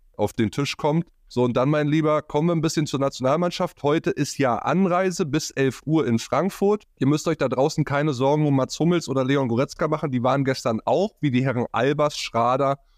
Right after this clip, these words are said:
und Witte im Stadion, haben sich N F L angeguckt, also die sind fit, da gibt's keine Bewegchen, sah ja am Wochenende so ein bisschen aus, könnten angeschlagen sein.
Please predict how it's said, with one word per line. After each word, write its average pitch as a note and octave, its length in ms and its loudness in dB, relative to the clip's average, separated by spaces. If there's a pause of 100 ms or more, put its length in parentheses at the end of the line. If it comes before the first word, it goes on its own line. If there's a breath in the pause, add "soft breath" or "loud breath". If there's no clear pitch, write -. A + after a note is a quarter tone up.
(120)
und A2 240 0
Witte D3 260 0
im A#2 240 -2
Stadion, C#3 680 0
haben C3+ 120 0
sich A2+ 200 -4
N G#2+ 100 2
F G2+ 120 -2
L D#3 180 0
angeguckt, F3+ 560 -2
also A2+ 200 -2
die A#2+ 140 2
sind A2 220 0
fit, - 280 -2 (300)
da A2 80 0
gibt's C#3 280 -4
keine D3+ 260 0
Bewegchen, C#3+ 580 0
sah A#2+ 180 2
ja B2 160 2
am A#2 120 0
Wochenende B2 360 0
so A2 100 0
ein G2+ 40 -2
bisschen A2+ 240 -4
aus, C3+ 260 0
könnten A2+ 200 -4
angeschlagen D3 520 0
sein. D3+ 220 0